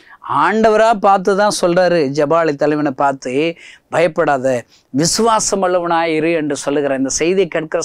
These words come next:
சகோதரனே, சகோதரியே, ஏசப்பாவிடத்துல எந்த அற்புதத்திற்காக நீங்க ஜெபம் பண்ணீங்க? ஜெபிச்சிட்டீங்களா?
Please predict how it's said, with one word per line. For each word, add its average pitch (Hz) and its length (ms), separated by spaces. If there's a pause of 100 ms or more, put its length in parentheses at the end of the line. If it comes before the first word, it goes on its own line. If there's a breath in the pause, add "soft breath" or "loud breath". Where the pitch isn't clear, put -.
சகோதரனே, 156 420 (120)
சகோதரியே, 143 640 (420 loud breath)
ஏசப்பாவிடத்துல 190 1200
எந்த 202 500
அற்புதத்திற்காக 180 680
நீங்க 156 240
ஜெபம் 165 280
பண்ணீங்க? 131 440 (1000)
ஜெபிச்சிட்டீங்களா? 233 760